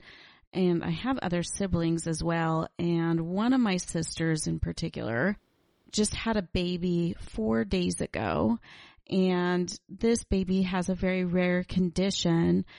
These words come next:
where she is gonna require some major surgery along with a nicu stay of a minimum of four to six months. And it brings up this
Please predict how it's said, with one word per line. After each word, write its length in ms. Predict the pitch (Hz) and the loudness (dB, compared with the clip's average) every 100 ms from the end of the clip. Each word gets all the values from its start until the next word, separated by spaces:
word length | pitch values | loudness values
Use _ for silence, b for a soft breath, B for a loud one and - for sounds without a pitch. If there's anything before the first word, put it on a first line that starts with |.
| B B - | B B -2
where 800 | 170 175 180 175 175 175 175 - | 2 4 4 4 4 4 2 0
she 320 | - - 190 | -4 -2 -2
is 100 | 175 | -2
gonna 220 | - 175 | 0 0
require 680 | 170 165 - - 175 180 180 | 0 -4 -6 -2 2 2 0
some 480 | - 180 170 165 165 b b | 0 0 0 0 -2 b b
major 680 | 170 170 175 170 175 170 165 - | 2 4 4 4 4 4 2 -2
surgery 840 | - - - 196 170 165 165 165 - | -8 -6 -2 -2 -2 0 0 0 -2
along 400 | - 165 170 170 | -2 0 0 2
with 220 | 170 170 - - | 0 -2 -4 -8
a 100 | 175 | -4
nicu 480 | 175 180 - 202 220 | -2 -4 -6 -4 -4
stay 600 | - - 156 165 170 165 B B B | -4 -4 -2 -2 -4 -6 B B B
of 200 | - 165 | -4 0
a 80 | 170 | 2
minimum 600 | 170 175 175 170 170 165 - | 4 4 2 2 0 -4 -6
of 180 | - 170 | -4 -4
four 360 | - - 170 | -4 -2 0
to 80 | 160 | 0
six 320 | 160 165 - | -2 -4 -2
months. 560 | 185 175 160 - - - B B B B B B B | 2 2 2 -2 -8 -12 B B B B B B B
And 500 | - 214 202 196 196 - - | -2 0 2 0 -2 -6 -2
it 280 | 220 202 - _ _ _ _ - - | 0 0 -4 _ _ _ _ -20 -4
brings 440 | 277 320 359 370 247 | 4 6 8 6 4
up 240 | 214 - | 4 2
this 200 | 208 196 | 0 0